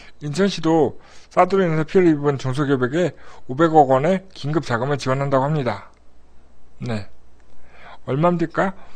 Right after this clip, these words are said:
보증기간은 오 년 이내로 하고, 보증연료는 일 프로, 일 프로대로 금액은 최고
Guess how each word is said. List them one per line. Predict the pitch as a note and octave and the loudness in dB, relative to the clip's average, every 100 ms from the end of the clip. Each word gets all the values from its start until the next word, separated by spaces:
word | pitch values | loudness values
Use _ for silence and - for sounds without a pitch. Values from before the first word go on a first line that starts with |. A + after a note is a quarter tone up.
| - | -8
보증기간은 | - D3+ G3 F#3 E3 C#3 | -2 2 4 6 6 6
오 | C#3+ | 6
년 | E3+ C#3 | 4 4
이내로 | C3+ C#3 C3+ | 2 4 6
하고, | B2+ C3 G3 G#3+ - - | 4 4 4 2 -2 -8
보증연료는 | - C#3 D#3+ D3 C#3 B2+ | -4 0 2 2 0 -2
일 | D3+ | -4
프로, | - E3 C3 | 0 2 4
일 | D3+ | 2
프로대로 | D#3 D3 C#3 C3+ D#3 - - | -2 -4 0 0 0 -4 -12
금액은 | - C#3 D3 D#3 | -4 0 2 0
최고 | F3+ G#3 G3+ | 0 2 2